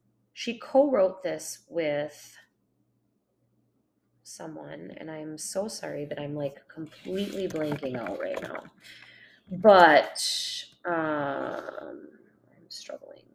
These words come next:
to find this. But anyway, I'll, I'll get back to you on that. But sh-, so this is about, it's, it's a true historical fiction.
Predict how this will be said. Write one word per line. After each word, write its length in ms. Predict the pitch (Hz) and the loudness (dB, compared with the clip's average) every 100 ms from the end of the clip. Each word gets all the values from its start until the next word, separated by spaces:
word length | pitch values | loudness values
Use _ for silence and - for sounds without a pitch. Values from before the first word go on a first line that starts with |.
| _ | _
to 400 | - - - - - - | -20 -20 -20 -20 -20 -20
find 200 | - - _ - _ _ - | -20 -20 _ -20 _ _ -10
this. 260 | - - - - - | -10 -12 -20 -20 0
But 100 | - | 8
anyway, 280 | 311 302 180 | 10 10 8
I'll, 180 | - 214 | 10 10
I'll 160 | 196 196 | 10 6
get 120 | 190 | 6
back 200 | 165 - | 4 0
to 80 | 170 | -2
you 40 | 143 | -2
on 80 | |
that. 160 | 135 - - - - - | -4 -8 -14 -20 -4 6
But 160 | 233 - - - | 6 4 -12 -12
sh-, 280 | - - - - | -8 -8 -10 -16
so 220 | - - 220 | -6 2 4
this 260 | 233 240 | 4 2
is 120 | 285 | 0
about, 540 | 339 247 185 156 - - - | 2 4 6 6 4 -4 -12
it's, 200 | - - - | -12 -12 -8
it's 160 | 254 277 | -2 0
a 40 | |
true 440 | 262 330 294 143 - | 0 2 4 4 2
historical 460 | - - 247 247 277 | -10 2 2 2 0
fiction. 440 | 180 - 123 | -2 -2 -6